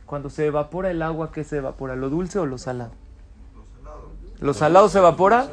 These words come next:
Lo salado se queda en la tierra. Lo dulce.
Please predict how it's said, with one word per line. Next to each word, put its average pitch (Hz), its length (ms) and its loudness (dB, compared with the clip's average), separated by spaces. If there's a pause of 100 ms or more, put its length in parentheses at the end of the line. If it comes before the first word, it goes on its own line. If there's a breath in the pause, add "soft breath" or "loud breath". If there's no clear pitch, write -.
(100)
Lo 156 120 0
salado 175 340 2
se 196 120 -4
queda 208 180 0
en 202 80 -2
la 165 120 0
tierra. 196 340 -4 (1120)
Lo 135 160 -4
dulce. 170 420 -6